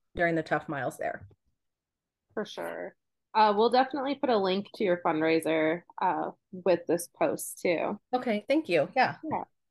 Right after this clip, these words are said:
Speaker 2: Um, and then the last thing we're gonna talk about, you're a coach.
Speaker 1: Yes. <laughs>
Speaker 2: So let's talk about how you got into coaching.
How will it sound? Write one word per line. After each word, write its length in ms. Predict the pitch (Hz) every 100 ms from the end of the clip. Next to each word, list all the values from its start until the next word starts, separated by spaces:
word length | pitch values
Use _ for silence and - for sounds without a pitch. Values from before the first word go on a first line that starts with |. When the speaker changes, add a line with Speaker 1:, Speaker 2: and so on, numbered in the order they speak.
| _ -
Speaker 2:
Um, 380 | 247 240 226 214 -
and 120 | 233
then 140 | 233
the 60 | 214
last 280 | 226 415 427
thing 120 | 302
we're 140 | 262
gonna 180 | 226 214
talk 200 | 208 202
about, 300 | 208 208 -
you're 160 | 277 311
a 80 |
coach. 460 | 320 349 - - - _ _ _ _ -
Speaker 1:
Yes. 420 | 285 - - - -
<laughs> 40 | 285 208 240 - 180 - - -
Speaker 2:
So 80 | 247
let's 240 | 254 254
talk 200 | - 294
about 260 | 294 294 -
how 120 | 262
you 180 | 240 226
got 180 | 226 220
into 200 | 214 214
coaching. 720 | - 196 190 214 208 208